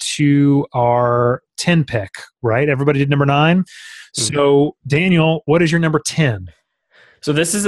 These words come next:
Speaker 2: this is a key spot, right? Because
Speaker 1: It
Speaker 2: we
Speaker 1: is.
Speaker 2: didn't go over the point system, but if you nail right on your number one and your number ten picks, it's, it's, what is it, an extra ten points?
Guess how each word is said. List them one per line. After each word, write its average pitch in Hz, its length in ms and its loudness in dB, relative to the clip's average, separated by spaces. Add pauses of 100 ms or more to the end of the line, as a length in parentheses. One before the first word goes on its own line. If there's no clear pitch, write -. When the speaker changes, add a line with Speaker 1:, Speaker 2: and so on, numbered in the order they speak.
Speaker 2:
this 170 180 0
is 160 80 0
a 151 80 2
key 147 240 0
spot, 113 380 -2
right? 113 180 0
Because 117 480 0
Speaker 1:
It 156 80 -2
Speaker 2:
we 165 60 -4
Speaker 1:
is. 143 80 -4
Speaker 2:
didn't 151 140 -2
go 151 80 2
over 139 140 0
the 123 60 -2
point 156 380 -2
system, 113 560 -2
but 113 200 -2
if 127 140 -6
you 123 140 -2
nail 143 720 0
right 135 420 0
on 117 420 -2
your 113 200 -4
number 127 240 -2
one 139 460 0
and 131 180 -6
your 123 80 0
number 120 200 -2
ten 127 300 -6
picks, 127 360 -4
it's, - 180 -10
it's, 123 240 -10
what 139 160 -6
is 120 100 -4
it, 104 60 -8
an 107 60 -4
extra 113 260 -6
ten 131 260 -4
points? 151 480 -4